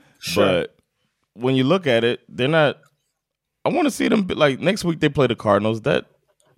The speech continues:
Speaker 2: should be another victory. Then they play the Bucs. Like, we're gonna learn a lot about the Seahawks in the next four or five weeks, but it looks like they might have an easy schedule.
Speaker 1: You know what
Speaker 2: Sorry.
Speaker 1: else I heard?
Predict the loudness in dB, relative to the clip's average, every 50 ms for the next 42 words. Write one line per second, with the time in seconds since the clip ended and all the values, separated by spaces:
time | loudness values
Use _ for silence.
0 | _ -12 -6 2 2 2 4 4 2 2 2 2 0 -2 -2 -4 -6 -6 -6 -8
1 | -4 -2 0 2 2 0 0 0 -2 -2 0 2 2 2 2 0 -4 -16 -20 -20
2 | _ _ _ _ _ _ _ _ _ _ _ _ _ -4 -2 -2 0 0 0 0
3 | 0 0 0 0 0 0 0 0 0 0 0 0 0 0 -2 -2 -2 -6 -4 -2
4 | 0 0 0 0 -2 -6 -8 -6 -4 -6 -6 -8 -8 -14 -18 -18 -20 _ _ _
5 | _ _ -20 _ _ _ _ _ _ _ 0 2 2 2 4 4 2 2 2 2
6 | 0 -2 -2 -4 -2 0 0 2 2 0 0 0 0 0 0 -2 -6 _ -4 -2
7 | 0 2 2 2 2 0 -2 -4 -2 0 0 0 0 -2 -2 -2 -4 -6 -6 -4
8 | -4 -4 -4 -4 -6 -8 -12 -10 -8 -6 -6 -6 -6 -8 -10 -10 -10 -14 _ _
9 | _ -20 -20 -20 -20 -20 _ -12 -8 -4 -2 0 2 2 2 2 0 0 0 0
10 | 0 0 2 0 0 0 -2 -4 -10